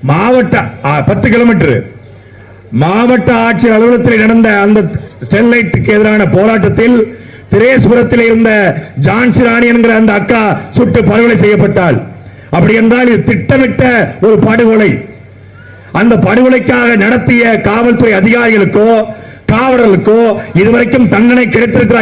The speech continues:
என்றால் இல்ல. அதிமுக ஆட்சி ஒரு துப்புகட்ட ஆட்சி, அதுக்கு தூத்துக்குடிய சாட்சி என்று அன்றைக்கு எதிர்கட்சியா இருந்த மரியாதைக்குரிய ஐயா ஸ்டாலின் சொன்னாரு. ஸ்டாலின் ஆட்சி வந்து மூணு வருஷம் ஆச்சு.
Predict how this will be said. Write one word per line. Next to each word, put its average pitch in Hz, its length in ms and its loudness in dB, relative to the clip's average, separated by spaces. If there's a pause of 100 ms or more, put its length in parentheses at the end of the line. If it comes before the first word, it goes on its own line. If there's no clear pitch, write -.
என்றால் 240 300 2
இல்ல. 226 120 2 (1600)
அதிமுக 240 480 0 (120)
ஆட்சி 247 300 0
ஒரு 233 140 2
துப்புகட்ட 233 420 2 (140)
ஆட்சி, 240 260 -2
அதுக்கு 214 240 0
தூத்துக்குடிய 240 500 2 (140)
சாட்சி 220 400 -2
என்று 220 240 2 (720)
அன்றைக்கு 220 360 0
எதிர்கட்சியா 247 460 0
இருந்த 240 180 2 (120)
மரியாதைக்குரிய 233 580 0 (520)
ஐயா 226 220 2
ஸ்டாலின் 247 440 0
சொன்னாரு. 214 340 2 (580)
ஸ்டாலின் 240 480 0
ஆட்சி 247 300 0
வந்து 240 240 4
மூணு 240 200 4
வருஷம் 233 240 0
ஆச்சு. 185 280 0